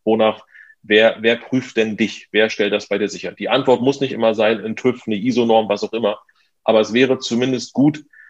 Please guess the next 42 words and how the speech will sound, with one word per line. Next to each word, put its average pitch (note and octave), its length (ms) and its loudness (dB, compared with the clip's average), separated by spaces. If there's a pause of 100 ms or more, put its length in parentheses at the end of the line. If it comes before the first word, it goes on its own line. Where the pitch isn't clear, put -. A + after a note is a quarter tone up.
(140)
wenn G#2+ 140 0
die A2 80 -2
Leute A2+ 240 4
dazu G#2 280 0
genötigt A2+ 440 -2
werden, A2 240 2
mal G2 160 -4
zu, F#2+ 280 -6 (300)
dann G2 220 0
klar, A2+ 500 0
klar A2+ 220 2
zu G#2+ 120 -6
bekennen, B2+ 440 -2
warum G#2+ 260 0
sie G2+ 120 -4
glauben, G2 340 0
dass G2 180 -4
sie G2+ 100 -2
jetzt G2 160 0
in - 160 -12 (160)
der G#2 100 -2
Lage G2 300 0
sind, G2 140 -8
etwas F#2+ 280 -12
gut - 160 -6
rüberbringen F#2 360 -2
zu - 120 -20
können. - 180 -20 (520)
Und G2+ 80 -6
ihr G2+ 80 2
werdet G#2+ 280 2
feststellen, A2+ 420 0
dass G2 160 -4
in F#2+ 340 -12
vielen C3+ 360 0
Fällen A2+ 320 -4
die G2+ 140 -4
Antworten G#2 480 0
nicht A2+ 300 -4
wirklich - 260 -6
befriedigend G#2 440 -4
sind. - 160 -20